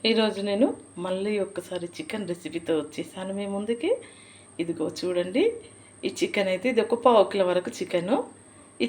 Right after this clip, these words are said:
చికెన్ నేను ఇప్పుడు ఫ్రై చేస్తున్నాను, only ఫ్రై మాత్రమే. ఎలా చేస్తానో ఒకసారి చూపిస్తాను. స్టవ్ వెలిగించుకొని స్టవ్ పైన గిన్నె పెట్టుకున్నా. ఇప్పుడు కొంచెం ఆయిల్ వేసుకుందాం.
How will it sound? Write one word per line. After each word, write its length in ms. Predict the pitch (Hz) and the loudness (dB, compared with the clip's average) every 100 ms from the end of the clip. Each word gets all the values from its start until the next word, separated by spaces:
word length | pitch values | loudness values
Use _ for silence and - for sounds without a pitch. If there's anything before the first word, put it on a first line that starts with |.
| 247 | 0
చికెన్ 280 | 247 247 254 | 8 8 8
నేను 100 | 214 | 4
ఇప్పుడు 180 | - 175 | 0 -2
ఫ్రై 140 | - 180 180 | 6 6 6
చేస్తున్నాను, 560 | 175 175 165 165 165 277 494 - | 0 -2 -6 -4 0 4 4 8
only 240 | 262 269 269 - | 10 10 6 6
ఫ్రై 160 | 233 226 220 | 6 8 6
మాత్రమే. 380 | 220 170 175 294 - - - - - - - - 196 | 4 0 2 0 0 -14 -20 -20 -20 -20 -14 -2 2
ఎలా 160 | 202 190 | 2 0
చేస్తానో 340 | 185 - 165 156 | -2 -2 -6 -6
ఒకసారి 260 | - 160 139 | -8 -10 -8
చూపిస్తాను. 580 | 143 143 - - 147 165 - - - - - | -10 -10 -16 -12 -10 -12 -16 -20 -20 -16 -4
స్టవ్ 240 | - 247 247 | 4 6 6
వెలిగించుకొని 500 | 208 196 - 185 262 | 4 0 -4 -4 -4
స్టవ్ 200 | - 339 302 | 2 2 6
పైన 180 | 247 208 | 4 4
గిన్నె 160 | 196 185 175 | 0 0 -2
పెట్టుకున్నా. 400 | 175 - 196 339 381 | -4 -8 -6 -4 -4
ఇప్పుడు 220 | - 349 | -6 -6
కొంచెం 240 | 294 294 269 190 | -4 0 2 2
ఆయిల్ 180 | 185 180 | 0 0
వేసుకుందాం. 500 | 170 170 - 190 277 | -2 -4 -10 -6 -4